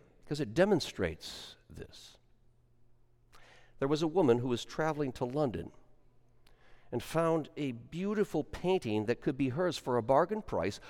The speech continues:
of a hundred and fifty thousand dollars. She immediately wires her husband in New York and asks that if she could buy this as her birthday gift from him. He tersely replied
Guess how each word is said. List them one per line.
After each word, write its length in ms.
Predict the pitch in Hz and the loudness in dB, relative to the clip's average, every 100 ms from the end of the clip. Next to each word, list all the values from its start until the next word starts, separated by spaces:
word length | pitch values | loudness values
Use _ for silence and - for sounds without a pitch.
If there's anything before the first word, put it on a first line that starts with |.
| - | -2
of 80 | 147 | 2
a 60 | 143 | 4
hundred 340 | 208 202 208 | 6 4 2
and 100 | 190 | 0
fifty 280 | 156 127 160 | 2 2 0
thousand 420 | - 90 104 160 | 0 0 2 4
dollars. 380 | 214 233 98 - - - - - - | 6 6 4 0 -10 -16 -18 -18 -4
She 160 | - | 12
immediately 540 | 202 185 262 285 196 165 | 12 12 10 10 12 10
wires 420 | 151 208 247 208 | 12 12 12 12
her 140 | 196 | 10
husband 400 | 151 185 151 165 | 12 12 12 10
in 120 | 147 123 | 10 10
New 60 | |
York 420 | 113 104 98 - - - - - - - - _ - _ - - - - - | 8 6 2 -2 -16 -18 -20 -20 -20 -20 -20 _ -20 _ -20 -20 -20 -20 -10
and 160 | - - | -6 -2
asks 600 | 143 160 151 - - - - | 4 4 2 -4 -12 -12 0
that 220 | 120 104 - - - | 2 2 -4 -20 -4
if 140 | 123 - | -4 -4
she 240 | - 185 | -6 -6
could 320 | - 143 95 | -4 -6 -2
buy 300 | 117 131 185 | 0 2 2
this 520 | 135 90 - - - - _ _ _ _ _ _ _ _ - | 0 -2 -4 -12 -18 -20 _ _ _ _ _ _ _ _ -4
as 200 | 117 113 | -2 -2
her 160 | - 160 | -4 -4
birthday 500 | 180 233 226 107 90 | 0 0 0 0 2
gift 340 | 90 90 - | 2 -2 -2
from 200 | - 143 | -4 -2
him. 340 | 170 240 69 - - _ _ _ _ _ _ _ _ _ _ _ _ - | -2 -2 -4 -10 -20 _ _ _ _ _ _ _ _ _ _ _ _ -10
He 160 | - 143 | -4 -4
tersely 540 | - 208 208 - 175 | 2 2 2 2 0
replied 640 | 123 120 - 135 120 120 | 2 -2 4 6 8 6